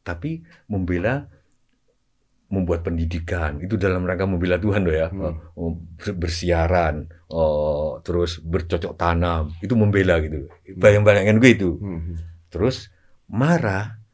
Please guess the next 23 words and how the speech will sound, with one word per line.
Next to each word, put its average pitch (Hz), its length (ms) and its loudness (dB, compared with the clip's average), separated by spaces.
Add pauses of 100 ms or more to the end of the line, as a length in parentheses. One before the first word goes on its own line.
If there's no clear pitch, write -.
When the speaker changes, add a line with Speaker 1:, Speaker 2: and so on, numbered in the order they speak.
(220)
Speaker 1:
marahnya 135 560 -2
beliau 131 360 2
itu 165 180 -4
lain. 151 540 -4
Kenapa 147 400 -2
aku 165 100 0
nggak 113 200 4
memilih 127 360 2
marah 135 480 -4 (140)
kalau 90 180 -6
Tuhan 87 260 -4
dibela? 76 440 -6 (1400)
Karena 175 260 -10
marahnya 156 500 -6
beliau 139 440 0
itu, 233 160 0 (240)
beliau 147 340 0
itu 208 140 -2
orang 180 240 -4
ma-, 170 280 -2
manusia 170 460 -2
sempurna 190 760 -4
loh. - 160 -12